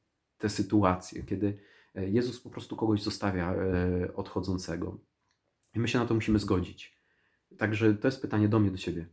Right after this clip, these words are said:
Chcesz być uczniem? Zastanów się. Zastanów się dzisiaj, e, i daj odpowiedź Jezusowi. Jeżeli widzisz, że ci brakuje sił, to go proś po prostu o te siły, nie? E, ale jeżeli znajdujesz tą siłę, już, e,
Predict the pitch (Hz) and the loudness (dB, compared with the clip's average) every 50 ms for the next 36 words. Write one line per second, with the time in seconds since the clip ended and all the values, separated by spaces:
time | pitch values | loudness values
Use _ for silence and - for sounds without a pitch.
0 | _ _ _ _ - 123 120 117 120 110 - - - 110 113 - 117 120 127 139 | _ _ _ _ -6 -6 -6 -4 -4 -6 -6 -6 -8 -10 -8 -6 -6 -4 -4 -4
1 | 139 - _ _ _ _ _ _ _ _ - 107 104 - - 113 101 85 87 82 | -6 -10 _ _ _ _ _ _ _ _ -6 -4 -4 -2 -2 0 0 0 -2 -4
2 | - - - - - - - _ - 101 - 110 104 101 95 - 98 98 107 117 | -8 -12 -14 -14 -14 -14 -16 _ -18 -12 -6 -2 -2 -2 -2 -4 -4 -4 -4 -4
3 | - - 135 151 143 - - - - - - _ _ 104 101 101 101 101 107 107 | -2 -2 -2 -2 -4 -6 -14 -20 -20 -20 -20 _ _ -4 0 2 4 6 6 6
4 | 104 - 123 113 127 127 120 139 156 143 - - 131 120 117 120 127 - 110 107 | 6 4 2 0 0 2 4 4 4 4 2 0 -2 -4 -2 0 0 2 2 2
5 | 104 - 95 90 80 80 80 80 90 98 - _ _ _ _ _ _ _ - 113 | 0 0 -2 -2 -2 -2 -4 -6 -8 -14 -20 _ _ _ _ _ _ _ -4 0
6 | 120 127 135 139 139 131 120 120 123 147 170 147 131 123 113 - 117 120 117 113 | 0 2 2 4 4 4 2 2 0 0 0 -2 -2 -2 -4 -2 -2 -2 -2 -2
7 | - 120 113 - - 135 131 139 131 131 139 139 - - - 208 180 - - - | 0 -2 -2 0 0 -2 0 0 0 -2 -2 -2 -4 -6 -4 -4 -4 -4 -4 -10
8 | _ _ 92 90 - 104 92 92 90 90 - - - 107 95 82 - - - 98 | _ _ -14 -10 -6 -6 -6 -6 -6 -8 -8 -8 -8 -6 -6 -8 -10 -10 -8 -6
9 | 98 101 101 - _ _ - - - - _ - 95 92 95 98 98 98 98 98 | -6 -6 -6 -10 _ _ -20 -20 -20 -20 _ -8 -6 -4 0 2 2 4 4 4
10 | 98 98 104 - - - 98 104 107 110 113 110 117 113 113 113 113 - - 107 | 4 2 0 -2 -8 -10 -6 -2 0 2 2 2 2 2 0 0 0 0 0 0
11 | - 110 107 110 120 120 107 92 - - 101 95 92 - - 104 90 87 87 90 | 2 2 0 2 4 4 2 2 2 -2 -4 -4 -4 -2 -2 0 2 2 2 2
12 | 90 - - 101 95 92 | -2 -2 0 0 2 4